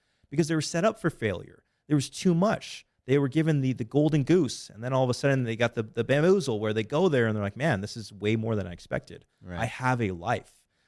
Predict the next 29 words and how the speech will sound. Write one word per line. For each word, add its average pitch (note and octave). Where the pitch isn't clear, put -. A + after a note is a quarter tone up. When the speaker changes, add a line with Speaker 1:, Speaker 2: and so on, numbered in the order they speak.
Speaker 1:
So -
we've B2+
set -
people C3+
up C3
for -
success -
because G#2+
we G#2
realize, G2
you F#2
know F2
what? -
What C3
exactly G#2+
do F#2+
they F2
need? F3+
Let's -
simplify A2
it F2+
as F2
much G2
as -
possible. D#3+
Let's B2+
actually B2+
automate D3+
everything. F3+